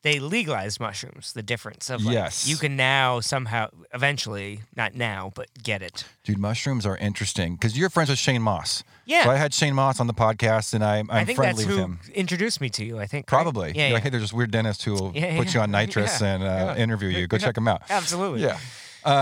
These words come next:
Speaker 2: Um,
Speaker 1: great guy. I did mushrooms with Shane, actually.
Speaker 2: Oh, did you?
Speaker 1: That was my first time.
Speaker 2: Yeah, so
Speaker 1: I
Speaker 2: he
Speaker 1: felt like if you're gonna pick a guy to do drugs with, he's the safest.
Speaker 2: That's a good guy to do drugs
Speaker 1: He's
Speaker 2: with.
Speaker 1: been on everything. He'll know.
Speaker 2: Yeah,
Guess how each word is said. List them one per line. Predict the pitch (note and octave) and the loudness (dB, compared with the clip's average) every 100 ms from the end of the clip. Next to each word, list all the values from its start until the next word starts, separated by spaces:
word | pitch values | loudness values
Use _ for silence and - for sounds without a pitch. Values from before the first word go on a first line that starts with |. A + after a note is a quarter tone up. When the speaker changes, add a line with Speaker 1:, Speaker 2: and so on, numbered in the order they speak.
| B2+ G#2+ | 4 0
Speaker 2:
Um, | G2 | 0
Speaker 1:
great | C#3+ D#3+ | 0 2
guy. | C#3 A#2+ D3+ | 2 4 4
I | F3 | 4
did | G3 F3 | 2 2
mushrooms | F#3+ F3+ G3 E3 C#3+ | 2 0 -2 -4 -4
with | F3 | -2
Shane, | D#3 F3 E3+ | 0 -2 -2
actually. | A2+ B2+ - D3+ | -6 -8 0 4
Speaker 2:
Oh, | D3 | 4
did | C#3+ C#3+ | 4 2
you? | A3+ | 0
Speaker 1:
That | C4+ | 0
was | D3 | -2
my | C#3 | -2
first | C3 D3 C3+ - | -2 -4 -4 -2
time. | D3+ C3 B2+ C3 _ _ _ _ _ _ - - | 0 0 -2 -8 _ _ _ _ _ _ -18 -2
Speaker 2:
Yeah, | C3+ G#2+ F#2 | 2 2 2
so | D#3 | 2
Speaker 1:
I | |
Speaker 2:
he | C#3 | 4
Speaker 1:
felt | G3 | 4
like | F#3 F3+ | 4 2
if | F#3+ | 2
you're | E3+ G3+ | 2 2
gonna | G#3+ F#3+ | 2 2
pick | - G3 | 0 -2
a | D#3+ | 2
guy | D#3 D3+ D3 | 2 4 2
to | C#3 | -2
do | C#3 C#3+ | -4 -2
drugs | D3 C#3+ A#2 | 0 -2 -2
with, | A#2+ A2+ | -4 -4
he's | B2 A2 | -6 -6
the | A2+ | -4
safest. | - B2 G#2+ A#2+ A2 | -2 -2 -4 -6 2
Speaker 2:
That's | C3 C3 | 4 4
a | C3 | 2
good | A#2 A#2+ | 0 0
guy | G#2+ G#2+ | 2 2
to | G2+ | 2
do | G2+ | -2
drugs | F2+ F#2+ E3 | 0 0 0
Speaker 1:
He's | A#2 | 0
Speaker 2:
with. | D#2 | 2
Speaker 1:
been | E3+ D#3+ | 4 4
on | D3+ | 2
everything. | D3+ D#3 E3 D#3+ D#3+ | 2 2 2 0 0
He'll | D3 C#3+ C3 | -2 -2 -2
know. | C#3 C#3 C#3 C#3 A#2+ _ - | -2 0 0 -2 -8 _ 0
Speaker 2:
Yeah, | A#2 F#2+ | 2 2